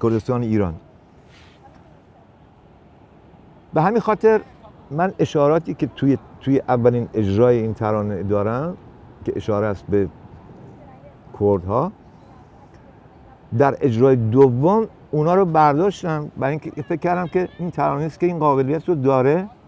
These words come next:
که س-، که حرف همه باشه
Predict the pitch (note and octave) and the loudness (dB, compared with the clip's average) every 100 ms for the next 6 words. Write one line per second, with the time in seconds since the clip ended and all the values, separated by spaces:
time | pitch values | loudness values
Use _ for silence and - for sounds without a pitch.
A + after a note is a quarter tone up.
0 | - - - - - - _ - C#3 - | -20 -20 -20 -20 -20 -20 _ -10 -10 -10
1 | - - C#3 A#2 - D3+ D3 E3 C#3 D3 | -20 -8 -6 -6 -6 -6 -6 -6 -4 -2
2 | F3 C3 F#2+ - | -2 -4 -8 -12